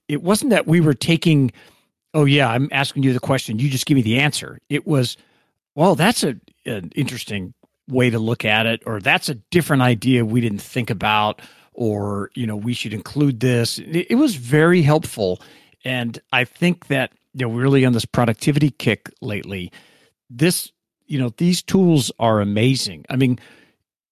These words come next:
all, eh, all these businesses that you're trying to grow your social media presence, one of the m-, most interesting things you can do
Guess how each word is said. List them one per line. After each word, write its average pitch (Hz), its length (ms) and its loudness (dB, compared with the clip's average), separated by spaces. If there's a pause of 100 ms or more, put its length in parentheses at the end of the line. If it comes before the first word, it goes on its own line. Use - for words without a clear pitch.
(100)
all, 185 380 4
eh, 170 200 0
all 208 220 2
these 190 220 4
businesses 151 500 0
that 123 120 -10
you're 113 100 -6
trying 135 220 2
to 120 60 2
grow 120 440 2
your 104 180 -4
social 113 380 0
media 110 320 0
presence, 95 420 -2
one 185 140 0
of 175 40 2
the 165 60 2
m-, 127 180 0 (160)
most 131 320 -4
interesting 139 360 0
things 120 280 4
you 113 60 -4
can 107 160 -2
do 104 400 0